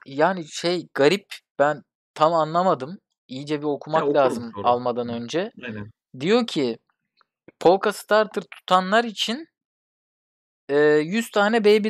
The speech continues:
Speaker 1: Dragon verecekler diyor. E, yüz tane Baby Dragon'un da galiba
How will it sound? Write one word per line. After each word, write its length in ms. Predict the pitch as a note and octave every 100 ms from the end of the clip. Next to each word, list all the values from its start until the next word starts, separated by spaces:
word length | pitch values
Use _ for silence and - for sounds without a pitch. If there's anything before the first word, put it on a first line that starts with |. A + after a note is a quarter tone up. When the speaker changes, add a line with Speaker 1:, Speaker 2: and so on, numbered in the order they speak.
| G3+
Speaker 1:
Dragon 440 | G#3+ G3+ G#3 G3+ - _ _ _ _ _ _ _ _ C3+
verecekler 720 | C#3 B2 B2+ A#2+ B2+ B2 A#2
diyor. 320 | B2+ G#3 D#4+ - _ _ _ _ _ _ _
E, 100 | B2 B2+ B2+ B2
yüz 300 | B2 D3 G3+
tane 360 | - G#3+ G#3 D#3
Baby 280 | D#3 F3+ F#3+
Dragon'un 720 | E3 E3+ G3+ F#3+ G3 A#3+ A#3
da 80 | G#3+
galiba 680 | G3 G#3+ G#3 F#3 A3 C#4